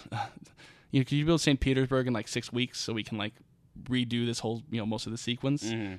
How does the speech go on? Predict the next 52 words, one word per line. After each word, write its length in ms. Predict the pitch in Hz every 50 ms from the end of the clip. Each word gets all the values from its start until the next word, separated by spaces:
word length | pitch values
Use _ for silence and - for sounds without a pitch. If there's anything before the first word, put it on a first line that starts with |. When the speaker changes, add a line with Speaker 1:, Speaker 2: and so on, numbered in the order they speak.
| - -
Speaker 1:
And 120 | 120 127
then 140 | 127 123 120
he 80 | 123 120
was 100 | 107 107
like, 140 | 117 117 117 143
"Yeah." 220 | 208 233 185 135
So 120 | - -
they 80 | 123 123
built 240 | 123 131 131 123 127
it 40 | 127
in 60 | 127
six 280 | - - 120 - -
weeks. 260 | 110 110 104 - - 101
Speaker 2:
Yeah. 240 | 104 104 101 95 92 - - - -
Speaker 1:
Uh, 220 | - 117 117 110 110
so 140 | - 123
there's 180 | 120 120 120 117
that. 240 | 123 123 117 85 -
So 100 | - 165
Speaker 2:
Yeah, 140 | 156 156 175
Speaker 1:
there's 0 |
Speaker 2:
I 40 | 196
was, 60 | 180
Speaker 1:
a 80 | - 139
Speaker 2:
I 40 | 185
was 100 | 240 226
gonna 160 | 190 165 143
say, 220 | - 208 233 226
it's 100 | 156 -
almost 320 | 156 160 220 254 277 214 -
like, 200 | 175 143 - -
uh, 500 | 139 131 131 123 117 113 107 107 107 87 - - 90 110 117 127 - -
almost 300 | 117 143 170 202 - -
kind 160 | 165 139 127
of 40 | 120
making 280 | 123 131 127 - 127
fun 160 | - - 135 120
of 100 | 110 107
Russia 300 | 113 131 - - 196 175
a 20 |
little 180 | 139 131 120 120
bit 180 | 131 120 110 -
because 300 | 139 117 - 131 110 113
that 200 | 143 196 233 -
tank 340 | - - 196 175 160 -
went 260 | 147 139 139 135 123 -
through 320 | - 143 131 117 107 - - - - - _ _ -
everything. 840 | 120 117 120 123 117 110 104 101 98 87 101 - - 120 101 92 113
Speaker 1:
Mm-hmm. 200 | 139 139 131 135
Speaker 2:
It 60 | 120
just 280 | 123 - 247 - -
destroyed 760 | - 220 190 - - - - - 156 151 139 143 139 135 123